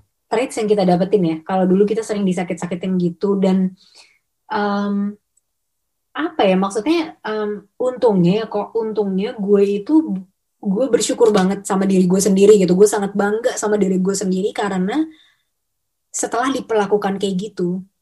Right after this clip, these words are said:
gue bisa bersumpah gitu, dan gue percaya diri banget untuk bilang, gue tidak pernah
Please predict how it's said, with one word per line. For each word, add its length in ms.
gue 560
bisa 640
bersumpah 960
gitu, 300
dan 180
gue 160
percaya 320
diri 240
banget 220
untuk 180
bilang, 480
gue 240
tidak 320
pernah 480